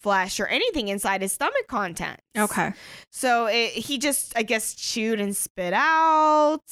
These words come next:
Speaker 2: Ugh.
Speaker 1: I don't know. So not necessarily s-, full zombified,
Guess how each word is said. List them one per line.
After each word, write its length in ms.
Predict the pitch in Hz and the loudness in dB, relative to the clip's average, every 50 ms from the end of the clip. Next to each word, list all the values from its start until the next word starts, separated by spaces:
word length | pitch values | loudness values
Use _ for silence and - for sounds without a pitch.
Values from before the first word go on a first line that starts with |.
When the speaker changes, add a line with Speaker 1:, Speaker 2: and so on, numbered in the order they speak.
| - - - - - | -10 -8 -6 -4 -2
Speaker 2:
Ugh. 60 | 214 226 | 0 2
Speaker 1:
I 500 | 240 247 254 254 233 214 196 185 - 208 | 4 4 4 4 4 4 4 4 4 4
don't 160 | 202 196 180 | 4 2 0
know. 160 | 165 113 - | -2 -2 -4
So 140 | - - 311 | -2 -2 0
not 260 | 349 453 587 605 440 359 | 2 2 2 2 2 2
necessarily 680 | 359 339 285 - - - 240 226 233 226 220 208 202 202 | 0 0 0 -2 -2 -2 0 0 0 2 2 2 0 0
s-, 320 | 196 - - - - - - - | 0 -2 -2 -2 -2 -4 -4 -4
full 160 | 247 233 226 | -4 -2 -2
zombified, 760 | 196 185 156 135 139 - - - - - - - - - - | -2 -4 -4 -6 -8 -10 -14 -18 -20 -18 -12 -10 -10 -10 -10